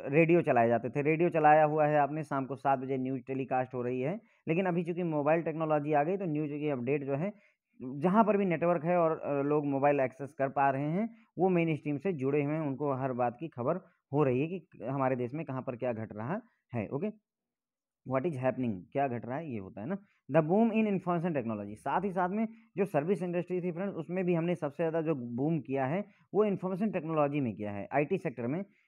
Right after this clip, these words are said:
तो boom in information technology, आईटी, information technology and enabled service, आईटीईएस, ध्यान रखेंगे, आईटी तो इन्फॉर्मेशन टेक्नोलॉजी हो गया और आईटीईएस क्या है फ्रेंड्स,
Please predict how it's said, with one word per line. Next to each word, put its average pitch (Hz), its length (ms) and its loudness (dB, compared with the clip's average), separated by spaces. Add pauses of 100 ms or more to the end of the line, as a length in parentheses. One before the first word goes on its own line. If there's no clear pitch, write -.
(200)
तो 160 420 2
boom 214 260 2
in 185 160 -6
information 151 500 -2
technology, 175 380 -2
आईटी, 127 520 0 (240)
information 180 560 0
technology 185 540 2
and 180 120 -4
enabled 160 360 2
service, 110 280 -2 (120)
आईटीईएस, 135 720 0
ध्यान 139 260 -2
रखेंगे, 131 380 -4 (280)
आईटी 143 300 4
तो 180 80 0
इन्फॉर्मेशन 160 440 -2
टेक्नोलॉजी 123 480 -2
हो 156 120 0
गया 220 200 -4 (240)
और 147 100 2
आईटीईएस 160 680 2
क्या 175 160 2
है 165 80 0
फ्रेंड्स, 202 280 -6